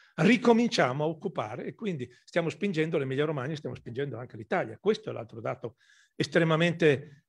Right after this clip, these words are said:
positivo che dobbiamo portare avanti. <clears throat> Dopodiché dobbiamo superare, dobbiamo superare questo tema del covid e quindi,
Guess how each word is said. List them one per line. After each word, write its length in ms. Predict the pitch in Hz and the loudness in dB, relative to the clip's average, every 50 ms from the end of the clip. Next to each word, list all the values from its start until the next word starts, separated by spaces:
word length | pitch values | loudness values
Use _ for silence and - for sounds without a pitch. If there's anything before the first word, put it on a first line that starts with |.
| _ _ | _ _
positivo 520 | - 165 170 147 151 - 190 196 170 160 | 4 4 4 4 4 4 4 6 6 6
che 120 | 135 160 | 6 4
dobbiamo 440 | 143 143 139 147 151 160 160 147 139 | 4 4 6 6 6 6 4 2 0
portare 800 | 151 147 131 127 - 147 143 147 139 131 123 123 123 127 - _ _ _ | 0 -2 -2 2 4 4 6 6 6 4 4 2 0 -4 -8 _ _ _
avanti. 560 | - 147 139 131 113 120 - - - - - | 0 0 0 0 0 -4 -6 -10 -12 -14 -2
<clears throat> 80 | _ - - - 139 117 - - _ _ _ _ _ _ _ _ _ _ - - | _ 4 4 4 2 -2 -12 -16 _ _ _ _ _ _ _ _ _ _ -20 -4
Dopodiché 440 | - 165 165 175 - - - - 269 | 0 2 4 4 4 4 4 6 6
dobbiamo 320 | 185 170 160 185 185 180 | 6 6 6 6 6 6
superare, 720 | 147 - 156 123 147 156 175 185 185 170 123 104 - - _ _ _ _ _ _ _ _ _ _ | 4 2 2 2 4 6 6 6 6 6 4 2 -2 -10 _ _ _ _ _ _ _ _ _ _
dobbiamo 300 | - 123 127 165 185 170 | -4 2 4 4 4 4
superare 500 | - - 139 139 135 143 156 165 165 151 | 2 0 0 2 4 6 6 6 6 4
questo 260 | 151 143 135 - 180 | 2 0 -4 -4 -4
tema 240 | 156 139 156 160 151 | -2 0 0 0 0
del 180 | 123 123 123 123 | 0 -2 -4 0
covid 440 | - 180 190 170 143 123 123 117 123 | 4 6 6 6 6 2 0 -4 -6
e 80 | 113 | -8
quindi, 500 | - - 151 151 139 131 120 101 - - | -4 -4 -2 0 0 0 -2 -2 -4 -12